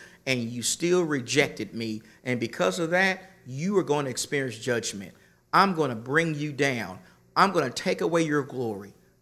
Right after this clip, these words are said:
You're, you're gonna suffer some serious consequences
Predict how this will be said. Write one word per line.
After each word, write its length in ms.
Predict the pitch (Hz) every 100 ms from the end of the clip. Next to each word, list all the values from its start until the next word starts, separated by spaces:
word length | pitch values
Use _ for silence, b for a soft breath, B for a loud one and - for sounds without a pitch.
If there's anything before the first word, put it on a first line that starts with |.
| _
You're, 280 | 131 165 -
you're 200 | 139 185
gonna 220 | 214 202
suffer 320 | - 185 143
some 160 | 135 120
serious 440 | - 190 175 135
consequences 880 | - 110 - - - 110 - 87 -